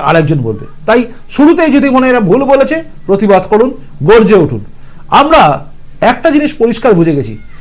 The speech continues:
এই রাজ্যে তৃণমূল কংগ্রেস বা মমতা বন্দ্যোপাধ্যায় বুঝে গেছেন যে তাদের শেষের দিকে,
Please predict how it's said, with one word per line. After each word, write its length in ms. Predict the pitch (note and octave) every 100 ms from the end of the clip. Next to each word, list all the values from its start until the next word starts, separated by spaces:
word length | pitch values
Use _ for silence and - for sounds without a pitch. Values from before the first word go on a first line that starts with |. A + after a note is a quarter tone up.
| - F3
এই 100 | C#4 E4
রাজ্যে 300 | D4 A#3+ C4 D4 D4
তৃণমূল 360 | G3+ A#3 C#4 C#4+ C4
কংগ্রেস 300 | C4 C4+ C4 - - -
বা 100 | C#3+ D#3+ C#3+
মমতা 280 | G3 A#3+ B3+
বন্দ্যোপাধ্যায় 460 | B3 A#3+ B3 B3 A#3
বুঝে 180 | F3 A#3 A#3
গেছেন 240 | G#3+ G#3+ - - - -
যে 80 | - F#3+ -
তাদের 340 | G#3 G#3+ A#3+ A#3 C#4+ - - - - - - - -
শেষের 320 | - D4+ F4 A3+
দিকে, 140 | F#3+